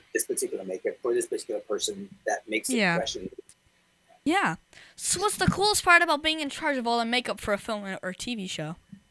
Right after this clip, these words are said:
Speaker 1: Um, let's see, the coolest part about being in charge, uh, that you can kind of help design the world that you want the audience to believe in. Um, that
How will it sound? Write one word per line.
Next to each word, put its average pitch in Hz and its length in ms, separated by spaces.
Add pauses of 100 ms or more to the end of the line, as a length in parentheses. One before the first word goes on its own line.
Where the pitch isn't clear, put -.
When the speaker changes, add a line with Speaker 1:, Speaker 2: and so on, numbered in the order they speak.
(1120)
Speaker 1:
Um, 156 420
let's 139 120 (2000)
see, - 260
the - 80
coolest 226 280
part 190 180
about 165 280 (240)
being 156 520
in 143 120
charge, 117 540 (100)
uh, 165 180
that 180 220
you 180 60
can 160 180 (200)
kind 185 140
of 156 80
help 185 280
design 139 380
the 143 80
world 123 400 (260)
that 113 280
you 117 120
want 113 240
the 117 80
audience 110 460
to 107 80
believe 117 280
in. 170 260 (540)
Um, 110 540 (840)
that 123 240